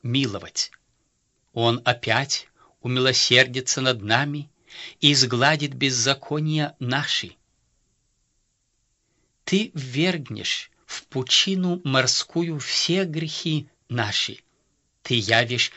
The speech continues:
верность Иакову, милость Аврааму, которую с клятвою обещал отцам нашим от дней первых». Сегодня,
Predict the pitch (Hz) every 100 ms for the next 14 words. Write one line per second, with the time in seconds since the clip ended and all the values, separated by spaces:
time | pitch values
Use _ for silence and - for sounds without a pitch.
0 | - - 110 107 127 151 139 131 - -
1 | 117 113 151 151 131 131 - - - -
2 | - 107 135 143 143 - 131 127 135 113
3 | 120 135 139 139 _ _ _ _ _ _
4 | _ _ _ _ _ - 127 - 151 147
5 | 139 127 - - - - 113 127 160 151
6 | 156 147 139 135 120 - 139 160 135 135
7 | - - 156 151 139 147 - 143 147 -
8 | - - - 123 117 - 113 - - 120
9 | 135 131 120 _ _ _ _ - 117 107
10 | 92 95 - - _ _ _ _ _ _
11 | _ _ _ _ _ _ _ _ - -
12 | 185 98 92 104 117